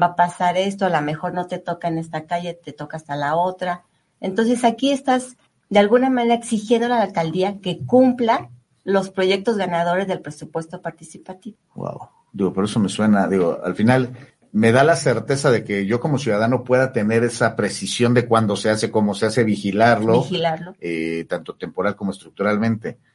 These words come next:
Speaker 2: Pero siento que de alguna forma, si yo como, como ciudadano tengo una obligación, una obligación constitucional, ¿no? Que me genera el trein-, eh, la fracción cuarta del treinta y uno, que me dice es obligación de los mexicanos,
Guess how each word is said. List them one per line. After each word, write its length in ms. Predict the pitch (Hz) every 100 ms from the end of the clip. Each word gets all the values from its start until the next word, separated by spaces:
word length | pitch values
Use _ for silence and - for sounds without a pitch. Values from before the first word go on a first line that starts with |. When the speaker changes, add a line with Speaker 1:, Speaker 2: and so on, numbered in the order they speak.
| _ -
Speaker 2:
Pero 200 | 101 101
siento 400 | 123 123 123 120
que 100 | 110
de 80 | 95
alguna 320 | 95 110 113
forma, 420 | 113 101 101 104
si 160 | - 87
yo 120 | 107 107
como, 540 | 95 90 80 73 73
como 180 | 85 82
ciudadano 480 | - 87 87 92 92
tengo 200 | 87 98
una 140 | 98 85
obligación, 560 | 73 71 71 - 71
una 140 | 98 107
obligación 360 | 95 80 101
constitucional, 720 | 95 98 - 80 78 73 69
¿no? 100 | 80
Que 140 | 90 80
me 180 | 78 76
genera 380 | 87 85 92
el 80 | 98
trein-, 240 | 95 87 78
eh, 160 | 80
la 120 | 80 80
fracción 300 | 82 - 90
cuarta 280 | 101 95
del 80 | 101
treinta 300 | - 80 76
y 80 | 78
uno, 160 | 73 76
que 100 | 82
me 80 |
dice 160 | 85 90
es 80 | 87
obligación 460 | 90 87 82 98
de 40 | 98
los 120 | 90
mexicanos, 600 | 92 101 98 143 151 -